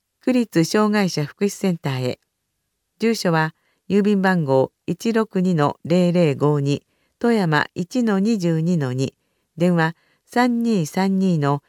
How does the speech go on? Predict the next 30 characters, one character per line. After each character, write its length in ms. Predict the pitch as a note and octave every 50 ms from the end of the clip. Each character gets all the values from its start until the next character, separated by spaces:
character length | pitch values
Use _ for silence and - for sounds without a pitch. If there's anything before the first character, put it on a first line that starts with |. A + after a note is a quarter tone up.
| _ _ _
三 360 | _ - G3 G3 G3 F#3+ F#3
七 300 | F#3 F3+ E3 D3 C#3 - -
一 260 | - D3 - - E3+
一 160 | D#3+ - -
番 200 | D3 C#3+ C3+ C3
で 120 | B2+ E3 G3
す。 160 | - - - _ _ _ _ _ _ _ _ _ _
三 200 | _ B3 A#3 A3
月 200 | G#3 G3 - -
三 180 | - G#3+ G#3+
十 120 | G3 F#3 F3+
一 200 | F3 - - G3+
日、 380 | G3 G3 F#3+ - - G3 - -
消 320 | - D#3+ D3+ - - D#3
印 140 | D3+ C#3+ C#3+
有 140 | D3 C#3 -
効 180 | - C#3 C3+
で 140 | C3 D#3+ G#3
す。 160 | - - - _ _ _ _ _ _ _ _ _ _ _ _ _ _ _ _ _ _ _ _ _ _ _ _ _ _ _ _ _ _ _ _ _ _ _ _ _ _ _ _ _ _ _ _ _ _ _ _
次 180 | - G3+ G3 G3+
に、 200 | F#3 F3+ F3 E3+ - _ _ _ _ _ _
後 220 | - C#4 C#4+ C#4+
期 160 | - A#3+ G#3 -
高 200 | - A#3 A#3 A#3
齢 200 | A3+ A3+ A3 G3
者 120 | - F3
医 120 | E3 E3+
療 240 | E3+ F#3 G3+ G3+ G3+
制 260 | - - G#3 F#3+ E3+
度、 220 | C3+ D3 C#3+ -